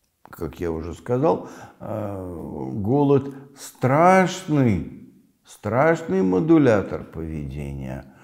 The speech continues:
который очень многое, если не оправдывает, то объясняет, и страх голода.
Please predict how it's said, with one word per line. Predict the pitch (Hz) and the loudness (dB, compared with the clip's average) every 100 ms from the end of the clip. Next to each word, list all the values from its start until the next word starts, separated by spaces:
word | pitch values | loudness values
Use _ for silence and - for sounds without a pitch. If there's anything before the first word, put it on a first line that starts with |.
| - - | -20 -20
который | - - - 113 110 | -6 -6 -2 2 4
очень | 107 131 147 143 135 | 4 4 4 2 2
многое, | 123 113 117 120 113 110 107 101 - - - - | 2 2 2 2 2 2 2 -2 -6 -18 -20 -12
если | 90 98 101 101 101 | -4 -2 -2 -2 -2
не | 101 101 | 0 0
оправдывает, | 98 101 120 113 95 90 87 82 | -2 0 0 0 -2 -2 -4 -6
то | 92 92 | -6 -4
объясняет, | 85 80 - 82 80 65 - - _ _ | -6 -10 -10 -8 -8 -8 -14 -18 _ _
и | - | -18
страх | - - 55 52 - | -16 -14 -12 -12 -14
голода. | - 50 52 - 53 | -16 -16 -16 -16 -18